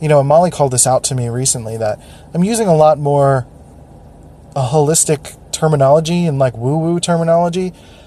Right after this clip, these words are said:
but it's because I'm, with her, I'm understanding the way that she thinks, and it's allowing our conversations to have little bits of that short code in it. Now, I'm not ignoring the fact that not everything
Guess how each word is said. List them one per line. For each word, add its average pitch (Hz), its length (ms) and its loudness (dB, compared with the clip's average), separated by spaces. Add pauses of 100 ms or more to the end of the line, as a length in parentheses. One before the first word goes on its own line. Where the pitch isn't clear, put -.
(180)
but 147 120 4
it's 160 180 -2
because 170 580 -2 (200)
I'm, 143 360 0 (280)
with 147 260 -2
her, 170 360 4
I'm 147 240 0
understanding 143 480 -2
the 131 100 -2
way 127 120 -2
that 117 140 -6
she 139 260 -6
thinks, 156 480 -4 (460)
and 143 140 0
it's 139 160 -2
allowing 143 480 2
our 131 320 -2
conversations 139 960 -4
to 131 120 -2
have 131 480 -2 (380)
little 156 180 2
bits 151 240 -2
of 139 100 -2
that 123 160 0
short 127 260 -6
code 120 220 -6
in 135 100 -4
it. - 140 -10 (400)
Now, 156 120 2
I'm 175 100 2
not 165 140 4
ignoring 151 380 0
the 135 60 -6
fact 135 300 -2
that - 160 -2 (420)
not 139 360 2
everything 135 680 -4